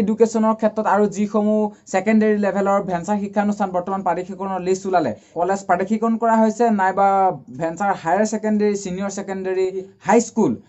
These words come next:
প্ৰাদেশিকৰণ ক-, কৰা হৈছে, তেওঁলোকৰ কিন্তু কিছু সংখ্যকৰ পোষ্ট এতিয়াও অহা নাই। তেওঁলোকে কমপ্লেইন কৰিব পাৰিব। তেওঁলোকে কমপ্লেইন কেনেধৰণে কৰিব, তাৰ কাৰণে মই এটা পাৰফৰ্মাৰ দি ল'ব বিচাৰিছোঁ। আপোনালোকে কি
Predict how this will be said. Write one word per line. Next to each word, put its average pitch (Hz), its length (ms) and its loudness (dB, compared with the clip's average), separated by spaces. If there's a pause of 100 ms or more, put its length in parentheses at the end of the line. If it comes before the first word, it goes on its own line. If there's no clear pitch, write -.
(120)
প্ৰাদেশিকৰণ 214 500 0
ক-, 214 280 4
কৰা 220 160 6
হৈছে, 220 220 2
তেওঁলোকৰ 196 380 -2
কিন্তু 202 240 -6
কিছু 220 240 -6
সংখ্যকৰ 226 420 -2
পোষ্ট 202 240 -8
এতিয়াও 180 220 2
অহা 147 140 -2
নাই। 127 120 -4
তেওঁলোকে 185 340 -4
কমপ্লেইন 185 380 -2
কৰিব 196 140 -2 (100)
পাৰিব। 185 200 0 (340)
তেওঁলোকে 190 340 -2
কমপ্লেইন 208 460 -2
কেনেধৰণে 180 560 -4 (120)
কৰিব, 156 220 0 (380)
তাৰ 185 200 2
কাৰণে 190 200 -2 (100)
মই 170 140 0
এটা 165 160 2 (360)
পাৰফৰ্মাৰ 208 540 0
দি 196 100 -2
ল'ব 196 100 0 (140)
বিচাৰিছোঁ। 190 380 -2
আপোনালোকে 180 360 -8 (140)
কি 196 100 -6